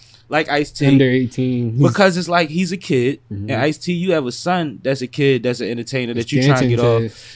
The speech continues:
Speaker 2: to
Speaker 1: You should be winging him, signing him, and trying to get some of that game because the whole game went digital right after
Speaker 2: After
Speaker 1: he
Speaker 2: that.
Speaker 1: told you.
Speaker 2: Right.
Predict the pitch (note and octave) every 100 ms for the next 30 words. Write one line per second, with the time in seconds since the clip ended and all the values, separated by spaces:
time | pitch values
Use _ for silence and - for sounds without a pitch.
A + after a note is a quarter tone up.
0 | - D3 C4+ C#4 F#3 C#3+ A2 C3 A3 B3+
1 | B3 A#3+ A#3+ A3+ - _ - - F3+ A#3+
2 | B3 A#3 A#3+ A#3 A3 D#3 - G3+ G3 F3+
3 | G3 G3 F#3+ F3 D#3+ D3+ A#3+ A#3+ F3+ D#3+
4 | F3 C#3 C#3+ G#3 A#3 G#3 G#3 B3+ G#3+ G3+
5 | C#3 B2+ B3+ G3+ G3 D3+ D#3+ D#3+ F3+ D3
6 | C#3+ A#3 C#3+ A#3+ D4+ F4+ D#3 G#2 A2 A2
7 | G2+